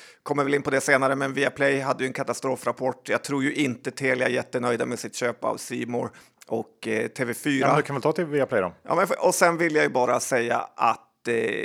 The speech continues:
Speaker 1: det låter ju nästan som en lögn med ökade kostnader, niohundra miljoner,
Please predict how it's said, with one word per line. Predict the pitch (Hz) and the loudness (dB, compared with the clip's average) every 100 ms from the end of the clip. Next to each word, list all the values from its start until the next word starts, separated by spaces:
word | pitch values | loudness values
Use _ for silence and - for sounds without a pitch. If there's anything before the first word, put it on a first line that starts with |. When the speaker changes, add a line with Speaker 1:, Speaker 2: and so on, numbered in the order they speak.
| - - - | -4 -6 -4
Speaker 1:
det | 139 139 123 151 | 0 0 -2 -2
låter | 156 147 147 | -2 0 0
ju | |
nästan | 143 - 131 | 0 -2 -4
som | 135 | -4
en | 127 | 0
lögn | 139 147 117 110 107 - | 2 2 2 -4 -8 -8
med | 120 113 - | -6 -6 -2
ökade | 123 127 - 113 107 - 101 - | 2 2 2 -4 -4 -6 -8 -12
kostnader, | - 123 - 123 | -10 -8 -8 -8
niohundra | 101 - 135 117 117 120 113 | -6 -6 -4 -4 -4 -4 -4
miljoner, | 117 127 135 127 - | -4 -4 -4 -6 -8